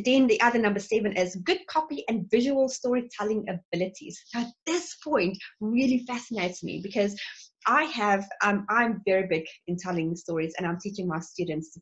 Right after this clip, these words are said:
tell stories. And in Russell Brunson's book, Expert Secrets,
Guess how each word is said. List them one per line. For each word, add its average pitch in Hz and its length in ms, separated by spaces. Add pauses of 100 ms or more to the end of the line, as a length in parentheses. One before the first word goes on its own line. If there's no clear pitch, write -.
tell 160 140
stories. - 420 (600)
And 190 360
in 285 140
Russell 226 400 (140)
Brunson's 180 400
book, 165 180 (120)
Expert 202 500
Secrets, 180 540